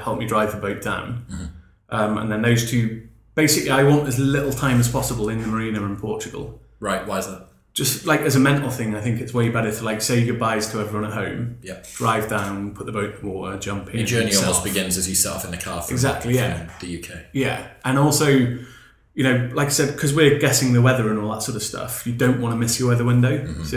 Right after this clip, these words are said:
Speaker 1: if I dilly-dally when I get down there,
Speaker 2: For sure.
Speaker 1: a two-day, like, delay might end up being a four-week delay, which I can't really afford.
Speaker 2: Mm-hmm.
Speaker 1: So for me, I just wanna get the boat in the water and, and set off. Plus, it isn't, like, a challenge that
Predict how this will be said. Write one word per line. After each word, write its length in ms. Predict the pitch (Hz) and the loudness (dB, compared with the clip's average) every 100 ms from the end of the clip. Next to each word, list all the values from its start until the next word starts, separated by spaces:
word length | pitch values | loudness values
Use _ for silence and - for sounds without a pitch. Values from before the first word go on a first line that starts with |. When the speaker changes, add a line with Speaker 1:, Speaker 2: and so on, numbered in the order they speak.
| 120 | 2
Speaker 1:
if 60 | |
I 80 | 131 120 - 135 | 2 0 0 4
dilly-dally 440 | 123 117 107 104 | 6 4 4 0
when 140 | 107 104 | -2 -4
I 60 | |
get 160 | 110 113 | -4 -4
down 260 | 117 107 92 | -2 -2 -6
there, 160 | - | -8
Speaker 2:
For 140 | 107 - | -8 -8
sure. 220 | - 80 - - | -8 -12 -14 -10
Speaker 1:
a 80 | 120 | -4
two-day, 720 | - 127 120 110 107 - - _ - - | 2 4 4 2 -2 -8 -18 _ -18 -8
like, 240 | 113 110 | -6 -4
delay 400 | 120 113 92 85 | -2 0 0 -4
might 280 | 90 95 98 | -6 -6 -6
end 140 | 104 | -6
up 140 | 101 104 | -6 -8
being 100 | 101 | -8
a 60 | |
four-week 480 | 98 117 107 117 117 | -8 -6 -4 -6 -8
delay, 280 | 117 117 131 | -4 -2 -2
which 420 | 123 120 - - - | -2 -4 -6 -8 -12
I 80 | |
can't 180 | 101 104 98 | -12 -10 -8
really 100 | 104 | -8
afford. 400 | 104 101 87 - | -8 -8 -8 -12
Speaker 2:
Mm-hmm. 220 | - 82 71 73 - _ | -14 -16 -14 -16 -20 _
Speaker 1:
So 480 | - 123 120 120 - - | 2 6 8 6 2 -4
for 160 | 151 | 2
me, 140 | 156 147 | 6 6
I 100 | 127 | 6
just 160 | 123 | 2
wanna 140 | 135 123 | 2 2
get 160 | 123 | 0
the 40 | 117 | 2
boat 120 | 127 123 | 0 2
in 60 | 107 | 0
the 100 | 113 | 0
water 220 | 107 104 | -2 -4
and, 220 | 107 - - - | -6 -10 -16 -10
and 100 | 120 | -4
set 220 | - 92 | -4 -4
off. 480 | 92 - - - - _ | -8 -8 -10 -10 -16 _
Plus, 480 | - 185 - - - - - _ - | 0 2 4 0 -8 -20 -20 _ 2
it 100 | 160 | 4
isn't, 440 | 165 196 - - 156 | 4 2 0 -6 -4
like, 120 | 151 | 0
a 40 | |
challenge 420 | 139 139 139 131 120 | 2 4 4 4 0
that 260 | - - | -4 -10